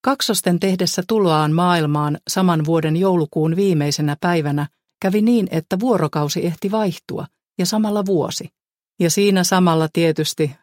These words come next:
voi hyvä Jumala, myös vuosisata. Gustav Malmin oli ollut pakko ottaa toinenkin konjakkiryyppy tätä tosiasiaa kauhistellessaan, ja vielä tuplasti lisää, kun kävi ilmi, että tyttäriä olikin syntynyt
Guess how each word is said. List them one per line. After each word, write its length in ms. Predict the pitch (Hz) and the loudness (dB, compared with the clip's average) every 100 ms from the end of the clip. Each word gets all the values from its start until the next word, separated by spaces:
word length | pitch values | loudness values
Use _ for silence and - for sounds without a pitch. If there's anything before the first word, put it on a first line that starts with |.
| - | -6
voi 220 | 151 147 | -2 0
hyvä 200 | 151 147 | 0 -2
Jumala, 440 | 147 147 143 143 143 - _ _ - | -2 0 -2 -2 -4 -10 _ _ -2
myös 260 | 202 208 | -2 0
vuosisata. 680 | 196 180 156 143 - 139 - - _ _ _ _ _ _ _ _ _ _ _ _ _ _ 185 | 2 2 2 0 -4 -6 -8 -14 _ _ _ _ _ _ _ _ _ _ _ _ _ _ -2
Gustav 460 | 240 - 233 214 | -2 0 0 2
Malmin 600 | 214 240 208 151 139 147 - | 2 2 2 0 -2 -4 -2
oli 240 | 165 160 | 0 2
ollut 220 | 165 160 - | 2 0 0
pakko 320 | 202 - 175 | -2 -2 -2
ottaa 280 | 165 - 175 - | -2 0 -2 2
toinenkin 560 | 247 202 147 139 147 139 | 2 2 0 -2 -4 -2
konjakkiryyppy 920 | 151 147 143 - 143 147 143 - 143 | -2 0 -4 -4 -4 -2 -4 -4 -2
tätä 240 | 156 156 151 | 0 -2 -2
tosiasiaa 680 | 165 165 156 143 156 147 147 | -2 0 -2 -2 -2 -2 0
kauhistellessaan, 1080 | 175 151 131 - 135 127 139 - 147 151 - _ _ _ _ - | 2 2 0 -4 -6 -6 -6 -6 -6 -8 -10 _ _ _ _ 0
ja 100 | 170 | 2
vielä 240 | 202 208 | 4 2
tuplasti 580 | 208 269 - 156 - 185 | 0 -2 -2 -4 -2 -2
lisää, 500 | 220 220 - - - - _ _ | 0 -2 -4 -6 -8 -14 _ _
kun 200 | 160 151 | -2 0
kävi 220 | 170 165 | 0 2
ilmi, 420 | - 185 170 151 | 2 2 2 0
että 200 | 147 165 | -2 -4
tyttäriä 540 | 180 190 - 156 156 156 | -2 -4 -2 -2 -2 -2
olikin 380 | 190 180 180 180 | -2 -2 -2 -2
syntynyt 420 | 214 208 185 185 | -2 -2 0 -2